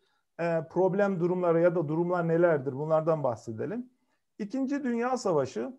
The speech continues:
dünya nüfusunun azalmasına neden olmuştur.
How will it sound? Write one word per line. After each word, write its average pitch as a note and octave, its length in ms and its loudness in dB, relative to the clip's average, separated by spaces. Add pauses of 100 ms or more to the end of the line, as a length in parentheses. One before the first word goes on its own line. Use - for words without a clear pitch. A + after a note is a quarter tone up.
(280)
dünya A3+ 320 0
nüfusunun F#3 640 -2
azalmasına F#3+ 680 0
neden F3+ 240 -2
olmuştur. D#3+ 580 -2